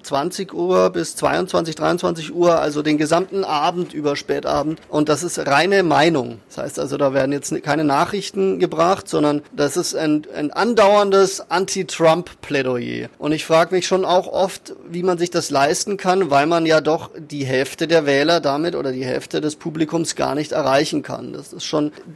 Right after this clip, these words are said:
Fakt ist auch, dass in den U S A eben, wie ihr schon gesagt habt, also jedes Medium so seine Anhängerschaft hat und, äh, die dann auch bedienen muss offensichtlich, äh, sonst woll-, schalten die ab und, äh, gehen zum, gehen zur Konkurrenz und, äh, so funktioniert das hier.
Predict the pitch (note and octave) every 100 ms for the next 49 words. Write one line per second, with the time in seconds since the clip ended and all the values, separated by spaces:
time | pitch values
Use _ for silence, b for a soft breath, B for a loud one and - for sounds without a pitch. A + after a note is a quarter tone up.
0 | - - F#3 F3 - F#3 - E3 F3+ G3
1 | F#3+ F#3 D#3+ F3+ F3 - D3+ F3 - F3
2 | F3 F3 - - D3 D#3 E3 D#3+ F3+ D#3+
3 | D3+ E3 - D#3 C3+ D3+ C#3+ C#3+ D3+ D3+
4 | D3 D3+ E3 E3 D#3 D3+ D3+ D3 D3+ B
5 | B B D#3 G3 G3+ D#3 C#3 D3 - -
6 | C#3+ D3+ - D3+ D3+ D3 - D3+ D3 C#3
7 | C3 E3 F3 F3 E3 - E3+ D3+ G#3 F3+
8 | B2+ B2+ - C3 - C3 C3+ - D3 D#3+
9 | F3+ - C3 - D3+ D3+ D3 - C#3+ C3+
10 | C#3 - - - D3 C#3+ D#3+ D3 B2+ D3
11 | B2+ D#3 D3 - D3+ D3 D3 D3 D3 D3
12 | - D3 D3 D3+ D#3 D3+ C3+ B2+ D#3+ A3
13 | - - D3 D3 D3 D3 C3+ C3+ C#3 D3+
14 | E3 D3+ D#3+ D#3+ F3+ D#3+ C3 - C3 C3